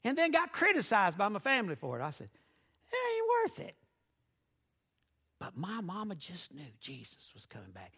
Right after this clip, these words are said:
My mama was right. Jesus is coming back. Now,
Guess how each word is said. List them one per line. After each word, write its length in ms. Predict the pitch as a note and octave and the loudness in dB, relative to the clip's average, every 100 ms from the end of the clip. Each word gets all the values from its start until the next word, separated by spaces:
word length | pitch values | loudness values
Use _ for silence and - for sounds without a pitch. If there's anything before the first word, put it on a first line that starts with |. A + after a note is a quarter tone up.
| _ _ _ - | _ _ _ -10
My 220 | A2 A2 | -8 -6
mama 520 | G#2+ C3 D3 D3 D3+ - G3 | -8 -8 -8 -10 -14 -18 -10
was 220 | A#2+ G#2 | -8 -8
right. 400 | G#2 G#2+ - - _ _ _ _ _ _ _ _ _ _ _ _ _ _ - | -10 -10 -12 -18 _ _ _ _ _ _ _ _ _ _ _ _ _ _ -10
Jesus 640 | G#2+ F3+ F#3 F#3 G3 - - _ _ - | -4 0 0 -2 -8 -14 -20 _ _ -14
is 180 | - - | -12 -10
coming 360 | - A2 G2+ | -10 -10 -12
back. 280 | G2+ F#2 - _ _ _ _ _ _ _ _ _ _ _ _ _ _ | -14 -16 -18 _ _ _ _ _ _ _ _ _ _ _ _ _ _
Now, 400 | B2 C3 A2+ G2+ | -2 0 0 -4